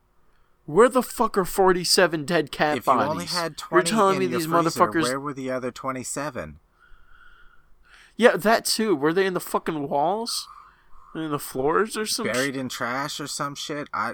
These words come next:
Speaker 2: I don't know.
Speaker 1: This, this is a real story,
Speaker 2: Yes.
Speaker 1: right? This isn't, like, a creepypasta
Speaker 2: No,
Speaker 1: or
Speaker 2: this
Speaker 1: something?
Speaker 2: is a hundred percent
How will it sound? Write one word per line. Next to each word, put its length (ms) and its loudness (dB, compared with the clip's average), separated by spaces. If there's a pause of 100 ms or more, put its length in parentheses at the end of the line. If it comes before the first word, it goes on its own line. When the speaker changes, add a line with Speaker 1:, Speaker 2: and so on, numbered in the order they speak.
Speaker 2:
I 60 -12
don't 300 -10
know. 460 -12 (540)
Speaker 1:
This, 240 -10
this 460 2
is 140 6
a 80 2
real 240 2
story, 340 2
Speaker 2:
Yes. 180 0
Speaker 1:
right? 180 0
This 180 -4
isn't, 200 -6
like, 160 -6
a 60 -12
creepypasta 760 0
Speaker 2:
No, 60 -2
Speaker 1:
or 20 -
Speaker 2:
this 100 -6
Speaker 1:
something? 260 -6
Speaker 2:
is 80 -12
a 140 -4
hundred 260 -6
percent 480 -10